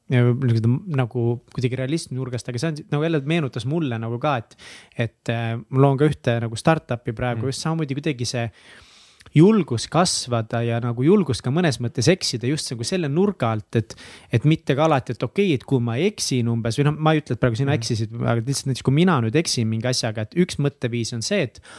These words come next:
Speaker 1: aa, et siis ma järgmine kord sama viga ei tee, aga teine mõtteviis on see, et, et okei,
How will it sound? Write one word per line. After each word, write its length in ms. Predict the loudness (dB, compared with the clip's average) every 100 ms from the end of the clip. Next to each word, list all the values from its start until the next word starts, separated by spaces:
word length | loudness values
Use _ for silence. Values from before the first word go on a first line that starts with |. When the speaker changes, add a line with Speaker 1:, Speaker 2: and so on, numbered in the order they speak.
| -14 2
Speaker 1:
aa, 160 | 4 4
et 100 | 0
siis 160 | -4
ma 140 | -4 -4
järgmine 240 | -4 -6
kord 140 | -8 -6
sama 240 | -4 -4
viga 240 | -4 -2 -2
ei 80 |
tee, 300 | -2 -2 -2 -4 -10 -2
aga 140 | 2
teine 240 | 4 6 4
mõtteviis 480 | 0 -2 -2 -2 0
on 80 |
see, 140 | 2 2
et, 120 | 2 -2
et 180 | 0
okei, 220 | 2 4